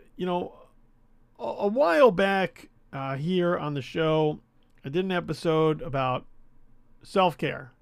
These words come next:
and how necessary self-care was. That it was a,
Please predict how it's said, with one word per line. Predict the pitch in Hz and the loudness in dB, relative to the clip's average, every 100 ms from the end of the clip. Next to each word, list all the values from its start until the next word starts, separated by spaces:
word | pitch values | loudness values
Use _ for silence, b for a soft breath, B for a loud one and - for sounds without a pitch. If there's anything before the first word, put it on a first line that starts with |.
| _ _ _ b b b b b b b b b b b b _ _ - - | _ _ _ b b b b b b b b b b b b _ _ -16 -4
and | 147 | 0
how | 190 196 | 2 4
necessary | 190 165 - 190 180 165 | 2 0 0 2 4 2
self-care | 135 - 170 - 180 160 | 0 -2 -2 -2 -2 0
was. | 143 139 156 - - - b b b _ _ _ 160 | 0 -2 -6 -14 -18 -20 b b b _ _ _ -10
That | 139 139 | -4 -2
it | 147 | -2
was | 139 127 | -4 -6
a, | 151 151 | -6 -8